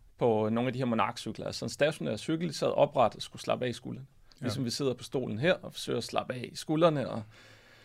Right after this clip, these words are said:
Speaker 1: så skulle de sidde og cykle i tyve minutter, også med høj intensitet, mellem tres til firs procent af, øh, heart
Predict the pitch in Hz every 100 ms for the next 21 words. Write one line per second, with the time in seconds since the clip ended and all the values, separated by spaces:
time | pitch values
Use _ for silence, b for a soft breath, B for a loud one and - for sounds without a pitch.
0 | b b b b - 247 190 - 180 202
1 | 202 202 196 - 196 196 180 165 - 170
2 | - 165 156 147 147 120 - 156 143 147
3 | 135 127 147 147 139 - 156 - 135 -
4 | 139 135 - 120 110 107 110 104 101 101
5 | 104 98 117